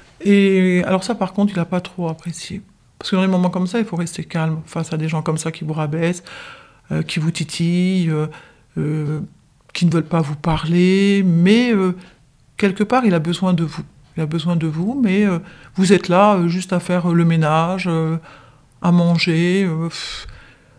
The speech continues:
euh, faire la lessive. La lessive, euh, voilà, il était, c'était ça, une, je dirais, quelque part, euh, une bonne, une bonne à la maison.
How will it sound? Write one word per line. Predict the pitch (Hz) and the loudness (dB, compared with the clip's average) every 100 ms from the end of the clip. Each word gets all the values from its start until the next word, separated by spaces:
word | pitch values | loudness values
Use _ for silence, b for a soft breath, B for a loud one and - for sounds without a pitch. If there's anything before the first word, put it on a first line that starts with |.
| _ - | _ -4
euh, | 160 156 147 - - - | -2 0 -2 -4 -6 -10
faire | 156 - 175 | -6 -2 2
la | 170 | 2
lessive. | 156 - 156 165 190 - _ _ | 2 0 -4 -4 -10 -16 _ _
La | 165 | -2
lessive, | 165 165 - 165 160 175 180 | -2 -2 -4 -4 -2 -2 -4
euh, | 160 - 160 | -8 -10 -8
voilà, | 156 - | -8 -6
il | - | -8
était, | - 160 156 156 - - _ b b b | -8 -6 -6 -6 -8 -14 _ b b b
c'était | - 160 | -12 -8
ça, | - 160 | -4 -2
une, | 156 156 147 - _ | -2 -4 -10 -14 _
je | - | -12
dirais, | 147 160 151 160 | -8 -6 -4 -6
quelque | - - | -8 -12
part, | - - 160 165 | -10 -6 -6 -4
euh, | 156 B B B B B | -6 B B B B B
une | - 208 | 8 10
bonne, | 165 160 180 - - - | 10 2 0 -10 -20 -10
une | 175 | -6
bonne | 165 170 | -4 -4
à | 165 | -4
la | 160 | -6
maison. | 151 143 | -6 -8